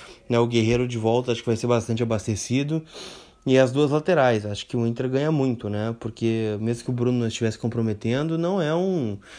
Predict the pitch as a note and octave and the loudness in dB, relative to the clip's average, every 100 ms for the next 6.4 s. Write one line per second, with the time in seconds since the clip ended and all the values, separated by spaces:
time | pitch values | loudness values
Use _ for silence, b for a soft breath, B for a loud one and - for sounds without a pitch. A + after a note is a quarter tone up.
0 | B B B B A2 G#2+ G#2+ A#2+ A#2 A#2 | B B B B -4 0 0 2 2 2
1 | A2+ B2 - B2+ C3 B2 A#2+ A2+ - A2 | 0 -2 0 0 2 -2 0 -2 0 0
2 | A2+ A#2 C#3+ D#3 C#3 C3 E3+ F3+ C3+ C3 | 0 0 -2 0 2 2 2 0 2 2
3 | A2+ G2+ G#2 G#2+ G2+ G#2 G#2+ A2+ C3+ D#3+ | 0 -2 -4 -4 -4 -2 -2 -2 -2 -2
4 | A#2 A2+ - A2 G2+ G2 A2 A2 - B2+ | -2 -2 -2 -4 -4 -4 -4 -4 -4 -2
5 | A#2 A2 B2 - A2 G#2 E3+ E3+ C#3 D3 | -2 -2 -4 -2 -2 0 -2 0 0 2
6 | D3 C3+ B2 | 2 2 0